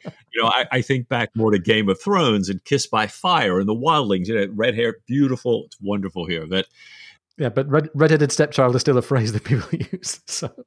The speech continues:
Speaker 1: Well, you're right. This is too true.
Speaker 2: Yeah.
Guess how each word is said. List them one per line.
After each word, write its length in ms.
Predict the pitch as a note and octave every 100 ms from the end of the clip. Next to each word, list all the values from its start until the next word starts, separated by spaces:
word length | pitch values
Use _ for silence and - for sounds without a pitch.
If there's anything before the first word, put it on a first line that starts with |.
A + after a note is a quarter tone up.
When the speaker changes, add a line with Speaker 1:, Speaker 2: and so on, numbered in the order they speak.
| _
Speaker 1:
Well, 640 | C#3 D#3 D#3 D#3 D#3+ D3+ D3 B2+
you're 260 | C3+ C3+
right. 320 | C3 A#2+ F#2 -
This 180 | B2+ -
is 80 | -
too 180 | - C#3
true. 440 | - C#3+ A2+
Speaker 2:
Yeah. 60 | F#2